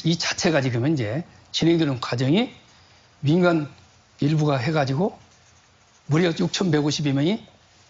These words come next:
찬성했다고 해서 여기까지 왔는데, 삼만 이천칠백팔십 명이 반대를 또 해서 서명이 와서 함께 돼 있던 상황입니다.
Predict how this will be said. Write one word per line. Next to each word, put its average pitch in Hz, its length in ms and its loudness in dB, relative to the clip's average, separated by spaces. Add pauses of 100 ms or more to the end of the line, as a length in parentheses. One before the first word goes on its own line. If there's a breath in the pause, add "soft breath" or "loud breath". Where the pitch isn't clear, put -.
(100)
찬성했다고 156 580 0
해서 160 200 -2 (140)
여기까지 131 280 0
왔는데, 113 560 -2 (380 loud breath)
삼만 269 440 2
이천칠백팔십 202 760 -2
명이 170 100 -2
반대를 180 320 0
또 185 120 0
해서 190 320 0 (260 loud breath)
서명이 196 340 0
와서 139 480 -2 (160)
함께 170 380 -2
돼 123 180 -2
있던 123 240 -2
상황입니다. 117 480 -6